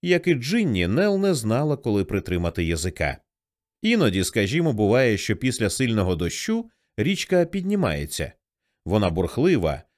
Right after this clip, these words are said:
злизує землю, перевертає її і показує щось загублене. Кістки ягняти, дитячий гумовий чобіток, золотий годинник, огорнутий мулом, окуляри на срібному ланцюжку, браслет з розбитою застібкою,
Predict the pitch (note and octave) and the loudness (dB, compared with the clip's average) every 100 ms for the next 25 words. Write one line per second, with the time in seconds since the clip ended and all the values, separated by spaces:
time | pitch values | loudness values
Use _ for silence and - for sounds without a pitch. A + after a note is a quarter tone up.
0 | _ E3+ G#3 A3 E3+ C#3 G2+ D3 F#3 D3 | _ -4 0 2 2 2 2 2 2 2
1 | B2+ G#2+ F#2+ F2+ E2 B2 D3+ C#3+ A2+ G#2+ | 0 2 2 2 0 0 0 0 0 -2
2 | G2+ G#2+ G#2+ - _ _ G3+ F#3+ - D3 | -2 -2 -2 -6 _ _ -4 -2 0 0
3 | D3 B2+ G#2+ - C3 F#2+ A2 G#2+ F#3 B2 | 0 2 0 0 0 0 0 0 0 2
4 | F2+ D#2+ C#2 - _ _ _ - G#3+ - | 0 0 -4 -8 _ _ _ -2 0 0
5 | - G#3 B2 E2+ F2+ G2 G2+ G2 F#2+ F2 | 0 0 2 0 0 0 0 0 0 -2
6 | - _ - F#3+ G3 G3 - G2+ B2 A#2+ | -6 _ -2 0 2 0 2 0 2 2
7 | G2 F#2 - D2 D2+ G#2 A2+ A2 - _ | 2 2 -2 -4 -4 0 -2 -2 -10 _
8 | _ - A#2 F#3+ F#3+ A3 C#3 A2 D#2 G2 | _ -12 0 0 2 0 0 0 0 0
9 | F#2 F2+ F2 _ _ _ G3 C3 B2 A2+ | 0 -2 -4 _ _ _ 0 2 2 2
10 | A#2 C3 F#3 C#3+ F2+ C#2+ C2+ - - F2+ | 0 0 0 0 0 -2 -6 -8 -6 -4
11 | F2 D#2+ A2+ B2+ A2 G2 A2+ A2+ G#2 G#2 | -2 0 0 0 0 -2 -2 -2 0 0
12 | G#2+ B2+ - F#3+ - E2 - _ _ _ | 0 0 -2 -4 -4 -6 -6 _ _ _
13 | _ - F#2 - F#2+ B2+ B2 G#2+ A2 E2+ | _ -2 -2 -2 0 0 0 0 0 0
14 | B2+ C3 A#2+ A2 E3+ F3 - F#2+ - F2 | -2 0 0 2 0 -2 -2 -6 -4 -2
15 | D2+ B1 | -2 -4